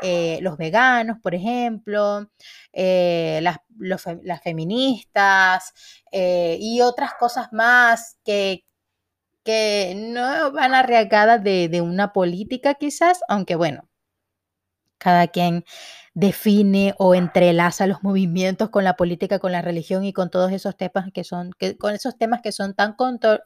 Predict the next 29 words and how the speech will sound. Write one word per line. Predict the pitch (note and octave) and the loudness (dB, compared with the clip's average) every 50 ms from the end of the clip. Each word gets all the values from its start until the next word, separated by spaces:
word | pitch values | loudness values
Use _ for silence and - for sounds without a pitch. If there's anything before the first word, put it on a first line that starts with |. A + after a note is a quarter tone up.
| _ - | _ 0
controversiales | - A#3+ B3+ B3+ A#3+ - B3 C4 C4 C4 C4+ C4 - - F#3+ F3+ F3 G3 B3+ E4 - _ _ - - - - - - - - | 0 0 0 0 -2 -2 0 2 2 2 0 -2 -4 -6 -4 -4 -2 -2 -2 -4 -6 _ _ -20 -20 -20 -20 -20 -20 -14 -6
y | - C#4+ B3 | -6 -4 0
que | C4+ C4+ C4+ | 2 2 2
nos | C4 C4+ C4 A#3 - | 2 0 -4 -4 -2
desvían | A3+ A#3+ B3 G#3+ G#3 G#3+ C4+ D4+ D#4+ C#4+ A#3 A3 A#3+ A#3 - | -2 -2 -2 -2 -6 -6 -4 -2 2 2 2 2 2 0 -4
del | F#3 F3+ A3 A3+ A3+ A#3 A#3+ A#3+ - A3+ A3 G3+ G3 F3+ | -2 2 4 6 6 4 2 0 0 0 0 0 0 2
verdadero | G3+ G3 G3 F#3+ F#3 F#3 F#3+ G3+ G3+ G3+ | 0 2 2 2 2 2 2 0 0 0
propósito | G#3 G3+ - - G3 G3+ - A3+ G#3+ G#3+ | 0 -2 -2 2 0 0 2 2 2 2
de | G3+ F#3+ | 2 2
cada | - F#3+ F3+ F#3 | 4 2 2 2
movimiento, | G3+ A3 A#3 A3 G3+ G3+ G#3+ A#3+ B3 C#4+ C#4+ | 2 2 2 2 0 0 -2 0 0 0 0
que | - G#3+ F#3 F3+ F#3 A3+ | 2 2 4 4 4 4
es | D#4+ - - _ - - - - _ - | 2 0 -4 _ -20 -20 -20 -20 _ -14
dar | F3+ D#3 - G#3 G#3+ A#3 | -8 -2 0 2 4 4
a | B3 | 4
conocer | A#3+ A3+ G#3+ F#3+ F#3 G3 - - - C4 A#3+ A#3+ G#3+ - - | 2 2 -2 -2 -4 -8 -8 -6 0 4 4 4 4 4 0
lo | G3 G3+ F#3+ F#3 F3 | -2 0 0 0 0
que | - F#3 | -2 -6
está | - - F#3+ F#3 | -4 -2 -4 -2
sucediendo, | - A#3 G#3+ - G#3+ G3+ G3+ A3 A#3 A3 G3+ F#3 F3+ | -2 -4 -4 -2 -2 0 2 2 0 0 0 -2 -2
las | E3+ E3 E3 - - | -2 -2 -4 -6 -10
causas, | - - A#3 B3 A#3 - - G3 F#3+ - - - G3+ _ | 0 2 4 4 4 2 2 0 0 0 -2 -14 -20 _
por | - F3+ F3 E3+ E3 _ | -4 -2 -2 -2 -4 _
qué | - A3+ | -2 -2
empieza | B3 A#3+ - G#3 G3 - A3+ | -2 0 -2 -4 -2 -2 -6
este | A3 - A#3 | -4 -4 -6
movimiento | A#3 A3+ A#3 A3+ A3+ A#3+ B3 B3+ A#3+ A3+ - B3+ C#4+ D4 _ _ _ _ _ - - - - _ | -4 -4 -6 -6 -6 -6 -6 -8 -8 -8 -6 -6 -6 -6 _ _ _ _ _ -20 -20 -20 -20 _
y, | - A3+ A3+ A3+ A#3 B3+ C4+ C#4 C4+ - - - | -2 0 0 2 2 2 0 0 0 -2 -2 -2
eh, | G#3 F#3+ F#3+ F3+ F3 F3 E3+ E3 E3 E3 D#3+ D#3+ D#3 D#3+ D#3 | -2 -2 0 0 -2 -2 -2 -2 -2 -2 -2 -4 -4 -4 -6